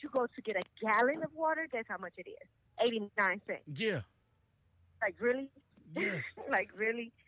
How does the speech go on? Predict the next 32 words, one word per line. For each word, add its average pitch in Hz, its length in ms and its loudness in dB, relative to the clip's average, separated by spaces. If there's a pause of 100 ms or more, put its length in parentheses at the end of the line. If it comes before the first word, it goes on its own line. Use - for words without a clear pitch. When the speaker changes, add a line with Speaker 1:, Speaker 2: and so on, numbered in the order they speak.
(380)
Speaker 2:
And 139 180 0
then 175 240 4
the 131 200 0
other 185 160 0
crazy 139 320 0
part 131 260 0
is 123 360 0 (320)
Nestle 135 520 0
owns 131 420 0 (100)
probably, 117 300 -2
like, 98 220 -4
ninety 120 280 0
percent 117 340 -4
of 117 60 0
all 117 120 0
the 110 80 -6
bottled 113 400 0
water 131 260 0
companies, 98 500 -8
and 120 120 -6
they 135 100 -4
probably 170 340 -6
getting 120 240 -4
it 101 60 -6
all 107 180 -2
from 101 260 -10
the 78 180 -10
same 98 840 -8 (120)
place. - 520 -14 (1800)
The 107 100 -10
same 131 580 0
tap, 117 340 0